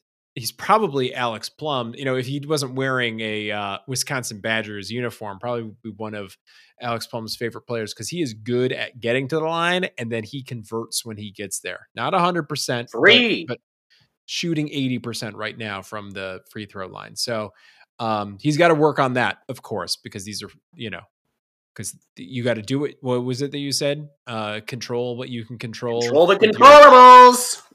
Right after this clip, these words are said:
Speaker 1: with your health, with your healthfulness.
Speaker 2: Healthful.
Speaker 1: Um, to have a healthful team. Uh, so expect to see a lot of Johnny Davis in this game on Friday if you haven't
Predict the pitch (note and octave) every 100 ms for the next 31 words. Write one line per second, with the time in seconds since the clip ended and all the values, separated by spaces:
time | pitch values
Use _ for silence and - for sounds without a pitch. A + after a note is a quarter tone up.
0 | _ - B2+ A2 A2+ A2 B2 - - _
1 | - B2+ A#2 G#2 A#2+ - C3 C3 C#3 -
2 | - G3+ B3+ B2 A#2+ D3+ D#3+ D#3 D#3 D#3+
3 | D3+ D#3 _ _ _ _ - B2+ A2 A2
4 | B2+ A#2+ - B2+ B2+ B2 C#3+ - - -
5 | - - D3+ D3+ C#3+ C#3 - A#3 F3+ D#3
6 | _ _ _ _ - C#3+ C3+ - _ _
7 | F3+ E3+ - A3+ G3+ G3+ G3 F3+ E3 D#3+
8 | D3+ D3+ B2+ - _ _ _ - C3 C#3
9 | C3 B2+ A#2+ A2+ G2+ G2 - - _ C#3
10 | B2+ A#2 C3 A#2+ A2 G#2+ G#2 A2+ G#2 G#2
11 | A#2+ A2+ A#2 A2 - A2 G#2+ G2+ F2+ -